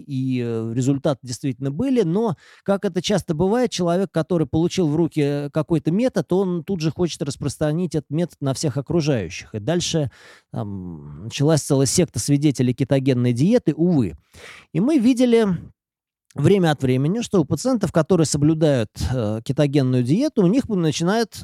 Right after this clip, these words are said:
расти уровень холестерина, уровень липопротеидов низкой плотности. На это мы обращали внимание. Это и я, и коллеги, вот мы часто с этим сталкивались. Так вот, э, значит, пару недель назад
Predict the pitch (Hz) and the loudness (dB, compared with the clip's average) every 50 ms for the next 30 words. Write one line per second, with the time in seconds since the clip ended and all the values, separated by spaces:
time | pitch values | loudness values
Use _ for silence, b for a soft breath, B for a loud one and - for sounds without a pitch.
0 | - - 151 147 147 127 - - - 185 208 220 220 220 220 - - _ _ - | -6 -2 0 2 2 0 -2 -2 0 2 2 2 2 0 -4 -10 -16 _ _ 2
1 | 156 170 175 165 156 160 147 120 - 135 131 123 - - 165 175 240 277 285 262 | 4 4 4 4 4 2 0 0 0 0 0 0 0 0 0 0 2 2 2 2
2 | 240 226 196 160 139 135 131 120 120 113 113 120 117 - - 131 135 - - 135 | 2 2 2 2 2 2 0 0 -2 -2 -2 -2 -4 -2 -4 -4 -4 -2 -2 -4
3 | 123 117 110 - 131 120 120 - - 127 120 - 233 269 294 277 285 226 - - | -2 -4 -4 -4 -4 -4 -4 -4 -4 -4 -2 0 0 0 0 0 -2 -2 -2 -2
4 | 247 190 B B B B - 196 262 277 - 220 226 233 196 202 165 - 175 175 | -2 -2 B B B B -2 0 0 2 2 0 0 2 2 0 0 0 0 0
5 | 160 151 147 123 101 85 82 98 - _ - - _ - 127 123 131 170 214 240 | 0 0 0 0 0 -2 -6 -10 -14 _ -20 -18 _ -8 -6 -2 0 0 2 2
6 | 254 208 147 120 - 131 127 147 202 226 208 180 160 131 123 - - 123 127 123 | 2 2 0 0 0 0 0 2 2 0 0 0 -2 -2 -2 -2 -2 -2 0 0
7 | 113 113 110 113 110 - - 156 156 139 - - 143 127 123 113 107 107 110 - | -2 -2 -4 -8 -12 -4 -2 -2 -2 -2 -2 -2 -2 -2 -2 -2 -6 -8 -10 -6
8 | - 139 113 131 131 - - 127 107 113 - 65 60 - - - B B B B | -6 -4 -4 -4 -4 -2 -2 -2 -2 -2 -6 -10 -12 -12 -14 -18 B B B B
9 | B B B B _ - 254 - 269 277 185 113 - - - - 131 113 113 113 | B B B B _ -4 -2 2 4 4 4 2 0 -6 -14 -12 -10 -10 -10 -10
10 | - 135 123 - - - 262 262 254 214 202 190 170 202 202 175 160 156 147 139 | -10 -14 -16 -16 -4 0 0 2 2 2 2 2 2 2 2 4 4 2 2 2
11 | 165 214 220 208 | 2 0 0 0